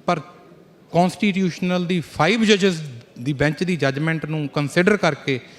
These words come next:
ਆਨਰੇਬਲ ਸਿੰਗਲ ਬੈਂਚ ਨੇ ਕੰਟੈਂਪਟ ਨੋਟਿਸ ਜਾਰੀ ਕਰਿਆ। ਕਹਿੰਦੇ, "ਤੁਸੀਂ ਕਿਵੇਂ ਪ੍ਰੋਸੀਡ ਕਰ ਰਹੇ ਹੋ?"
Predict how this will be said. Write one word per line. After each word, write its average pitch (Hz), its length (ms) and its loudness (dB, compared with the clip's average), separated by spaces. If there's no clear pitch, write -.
ਆਨਰੇਬਲ 165 480 2
ਸਿੰਗਲ 165 400 2
ਬੈਂਚ 165 280 -2
ਨੇ 185 140 -2
ਕੰਟੈਂਪਟ 262 580 2
ਨੋਟਿਸ 226 340 4
ਜਾਰੀ 180 220 2
ਕਰਿਆ। 131 260 -4
ਕਹਿੰਦੇ, 190 180 -2
"ਤੁਸੀਂ 208 260 -6
ਕਿਵੇਂ 202 240 -4
ਪ੍ਰੋਸੀਡ 214 360 -6
ਕਰ 220 180 0
ਰਹੇ 262 180 0
ਹੋ?" 262 60 -4